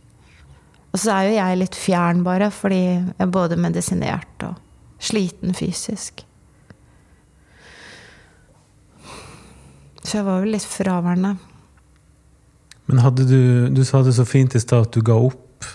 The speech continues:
Speaker 2: da Lotta trøstet deg.
Speaker 1: <laughs> Ja. Ja, det
Speaker 2: Ga du opp? Hadde du litt, tatt litt av det med deg hjem da, i den situasjonen der også? At du ga opp, eller hva, følte du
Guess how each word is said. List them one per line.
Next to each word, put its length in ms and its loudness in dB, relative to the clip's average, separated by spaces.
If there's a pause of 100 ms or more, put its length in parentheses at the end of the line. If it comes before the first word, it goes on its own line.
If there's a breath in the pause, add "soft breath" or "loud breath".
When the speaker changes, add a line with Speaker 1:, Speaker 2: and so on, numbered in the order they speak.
(380)
Speaker 2:
da 80 4
Lotta 400 2
trøstet 460 0
deg. 220 0
Speaker 1:
<laughs> 140 0
Ja. 100 -2 (2250 loud breath)
Ja, 180 4
det 80 6
Speaker 2:
Ga 140 6
du 160 4
opp? 140 0 (840)
Hadde 320 2
du 140 6
litt, 240 2
tatt 260 -2
litt 260 0
av 100 4
det 100 4
med 320 4
deg 320 2
hjem 320 2
da, 320 2 (240)
i 80 4
den 400 2
situasjonen 600 0
der 260 2
også? 340 0 (1600 loud breath)
At 160 0
du 80 4
ga 160 4
opp, 340 0
eller 220 2
hva, 140 0 (840 loud breath)
følte 320 -2
du 100 2